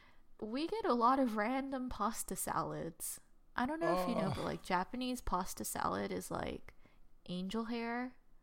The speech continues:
Speaker 1: and it has,
Speaker 2: Okay.
Speaker 1: like, um,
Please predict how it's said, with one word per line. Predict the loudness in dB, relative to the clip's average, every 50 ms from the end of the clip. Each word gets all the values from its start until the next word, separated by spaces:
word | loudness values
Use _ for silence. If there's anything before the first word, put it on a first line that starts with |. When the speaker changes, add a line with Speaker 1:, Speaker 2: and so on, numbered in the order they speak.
| -20 -20 -20 -20 -20 -20 -14 -8 -6
Speaker 1:
and | -6 -4 -6 -6
it | -6 -8
has, | -6 -2 0 0 2 2 2
Speaker 2:
Okay. | 0 0
Speaker 1:
like, | 0 -2 -4 -6 -10 -12 -16 -20 -20 -20 -20 -20 -20 -20 -20 -20 -20 -20 -20 -20 -20 -10 -6
um, | -4 -4 -4 -4 -6 -8 -10 -12